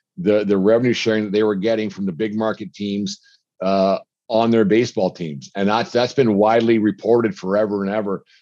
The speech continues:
but it hasn't been brought up at all by anybody, uh, lately. There's still a lawsuit out there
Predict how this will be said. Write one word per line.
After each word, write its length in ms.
but 100
it 60
hasn't 280
been 80
brought 260
up 160
at 60
all 200
by 180
anybody, 640
uh, 120
lately. 360
There's 200
still 140
a 20
lawsuit 540
out 200
there 280